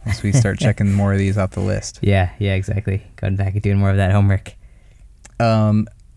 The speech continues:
Speaker 1: if you'll remember, we mentioned Dario Argento in our Dawn of the Dead, Dead episode because he got the rights to distribute that movie in Italy.
Speaker 2: Mm-hmm.
Speaker 1: So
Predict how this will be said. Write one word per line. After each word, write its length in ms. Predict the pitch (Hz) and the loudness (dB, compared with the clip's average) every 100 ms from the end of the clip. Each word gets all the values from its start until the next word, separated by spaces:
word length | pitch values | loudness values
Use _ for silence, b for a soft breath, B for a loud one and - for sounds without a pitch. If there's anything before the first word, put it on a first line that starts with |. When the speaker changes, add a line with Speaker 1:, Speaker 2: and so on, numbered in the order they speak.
| - - | -20 -6
Speaker 1:
if 180 | - - | -4 0
you'll 120 | 185 | 2
remember, 380 | 190 147 151 135 | 2 2 4 4
we 120 | 110 | 4
mentioned 540 | 110 113 117 - 113 107 | 4 4 0 0 2 2
Dario 460 | 107 101 107 107 | 2 2 2 2
Argento 760 | 101 95 95 101 98 104 101 98 | 2 0 0 0 0 0 0 -2
in 180 | - 101 | -2 0
our 420 | 95 92 92 95 95 | 0 0 0 -2 -2
Dawn 220 | 110 101 | 0 2
of 80 | 104 | 2
the 80 | 95 | 2
Dead, 300 | 92 98 110 - - - | 0 0 -2 -4 -10 -12
Dead 240 | - 117 123 | -2 0 0
episode 560 | 101 104 95 - 95 | -2 -4 -4 -2 -2
because 320 | 95 - 98 - | -2 -2 -4 -2
he 160 | 113 | -2
got 220 | 107 95 | 0 -2
the 120 | - 95 | -2 0
rights 300 | 95 101 - | 0 -2 -4
to 140 | 104 | -4
distribute 400 | 98 - 101 110 | -4 -2 0 0
that 160 | 110 107 | 0 -2
movie 320 | 113 107 107 | 0 0 0
in 80 | 98 | 0
Italy. 420 | 98 110 131 139 - - | -2 0 -2 -4 -8 -2
Speaker 2:
Mm-hmm. 340 | 110 101 107 113 B B B B B B B B B B B - | 0 2 2 0 B B B B B B B B B B B -18
Speaker 1:
So 640 | - - 120 110 104 104 | -10 -2 2 4 2 0